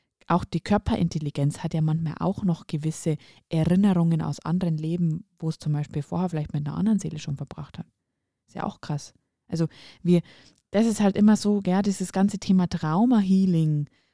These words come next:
und dieses ganze Traumata-Gedöns und sowas, wo wir dann sagen, ja, im letzten Leben wurde ich missbraucht und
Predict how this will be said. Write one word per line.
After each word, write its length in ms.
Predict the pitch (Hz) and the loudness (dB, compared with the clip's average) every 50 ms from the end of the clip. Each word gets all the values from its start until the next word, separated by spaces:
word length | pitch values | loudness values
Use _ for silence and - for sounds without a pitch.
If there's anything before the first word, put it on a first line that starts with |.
| _ _ | _ _
und 300 | - 170 170 - - - | -4 -4 -4 -2 -4 -4
dieses 260 | 175 170 170 165 - | -2 -2 -2 -4 -4
ganze 340 | - 165 170 175 - 175 - | -2 0 0 0 -2 -4 -10
Traumata-Gedöns 1300 | - - 165 156 165 208 226 240 214 - - 180 165 156 - - 151 - 156 151 151 151 151 151 156 | -10 -6 -2 0 4 4 4 4 4 2 0 -4 -4 -4 -4 -6 -4 -2 0 2 2 2 0 0 -2
und 100 | 156 143 | -6 -6
sowas, 380 | - 156 151 147 147 139 - - - - - - _ - | -6 -8 -10 -10 -10 -10 -12 -16 -20 -20 -20 -20 _ -6
wo 100 | 170 165 | -4 0
wir 60 | 175 | 0
dann 100 | 170 170 | 0 0
sagen, 180 | - 170 165 170 | 0 2 2 2
ja, 220 | 165 165 170 170 | 2 2 2 2
im 80 | 165 165 | 2 0
letzten 360 | 170 165 - - - 165 151 | -2 -4 -4 -6 -6 -4 -4
Leben 360 | 147 151 160 170 170 165 160 | -4 -4 -4 -4 -4 -2 -2
wurde 160 | 160 151 156 | -2 -2 -2
ich 120 | 156 - - | -4 -4 -4
missbraucht 600 | 156 147 - - - 151 151 170 180 - - 165 | -6 -6 -6 -8 -6 -4 -4 -4 -4 -4 -6 -6
und 160 | 151 147 | -6 -6